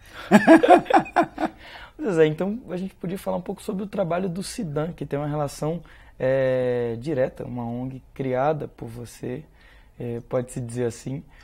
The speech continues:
Speaker 2: e que tem um trabalho direto com essa questão da regimentação dos artistas negros no nosso país. Fala um pouco
Speaker 1: É
Speaker 2: sobre o
Speaker 1: verdade,
Speaker 2: Sidan.
Speaker 1: eu, eu,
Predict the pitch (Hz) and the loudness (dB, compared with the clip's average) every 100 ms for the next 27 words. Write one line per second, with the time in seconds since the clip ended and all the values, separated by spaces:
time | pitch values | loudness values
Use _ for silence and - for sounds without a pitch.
0 | - - - 143 151 160 175 190 190 185 | -20 -14 -6 -4 -4 -2 -2 0 4 4
1 | 190 175 - - - 170 190 185 165 - | 4 4 4 0 -6 -6 -6 -8 -8 -6
2 | 160 185 - - - 135 151 175 180 190 | -6 -6 -10 -20 -10 -2 0 0 0 -2
3 | 190 175 - 156 170 170 135 131 - 160 | -2 -4 -4 -2 0 0 -2 -4 -4 -6
4 | 151 143 117 123 131 147 135 127 - - | -4 -4 -4 -4 -4 -4 -6 -10 -14 -20
5 | - - - 139 143 - - 139 131 - | -20 -14 -6 -6 -6 -8 -6 -4 -6 -6
6 | 190 202 - 147 - 135 147 127 110 110 | -6 -6 -8 -8 -6 -6 -4 -2 -4 -4
7 | 123 113 123 131 131 117 - - - - | -6 -8 -6 -6 -6 -10 -16 -20 -20 -20
8 | - - - - - 123 123 120 | -20 -20 -20 -20 -14 -10 -8 -10